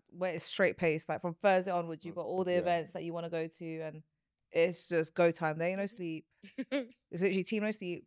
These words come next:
Speaker 1: one rule, don't die, and then you just go.
Speaker 3: Yep.
Speaker 1: And you just run it straight through. And then, but back, like, back then, Ash Wednesday didn't used to have events. Thursdays didn't have events. Now there's, like,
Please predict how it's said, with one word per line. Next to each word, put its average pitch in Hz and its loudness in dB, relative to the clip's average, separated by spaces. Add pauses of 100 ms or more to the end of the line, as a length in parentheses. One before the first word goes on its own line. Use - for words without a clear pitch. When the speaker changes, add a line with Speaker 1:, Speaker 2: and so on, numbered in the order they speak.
Speaker 1:
one 180 -6
rule, 175 -2
don't 180 2
die, 160 4 (240)
and 165 -2
then 165 -2
you 165 -2
just 165 -6
go. 151 0
Speaker 3:
Yep. - -6 (400)
Speaker 1:
And 170 -8
you 165 -6
just 175 -6
run 175 4
it 175 -4
straight - -4
through. 160 -6 (1040)
And 185 0
then, 175 2 (220)
but 165 -2
back, - -6 (100)
like, 165 -2
back - -4
then, 190 -2
Ash 180 0
Wednesday 180 2
didn't 160 -4
used 160 -6
to 165 -2
have 147 0
events. 151 -4
Thursdays 170 0
didn't 151 -8
have 151 -6
events. 143 -2
Now 170 2
there's, 165 0
like, 151 -8